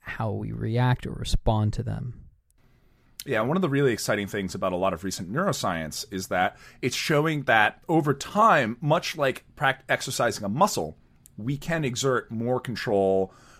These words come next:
Speaker 2: over our emotions and or be able to shorten the duration of negative emotions,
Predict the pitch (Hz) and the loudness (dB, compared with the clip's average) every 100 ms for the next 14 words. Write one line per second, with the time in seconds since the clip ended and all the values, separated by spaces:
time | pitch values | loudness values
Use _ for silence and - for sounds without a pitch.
0 | - 120 120 117 101 107 117 - 92 92 | -2 0 2 2 2 2 0 -2 -4 -4
1 | - - 139 143 135 131 - - _ _ | -6 -2 0 2 0 -4 -10 -20 _ _
2 | - 147 151 95 98 151 143 104 131 139 | -2 4 6 6 4 0 -6 -4 0 0
3 | - 143 - - - 147 - 139 139 123 | -2 -4 -4 -2 0 -2 0 -2 0 0
4 | 120 127 101 98 110 - 175 180 226 - | 0 0 0 0 0 0 0 0 -4 -8
5 | _ - 151 160 190 185 185 196 202 233 | _ 2 2 4 2 2 2 -2 -2 -6
6 | - | -10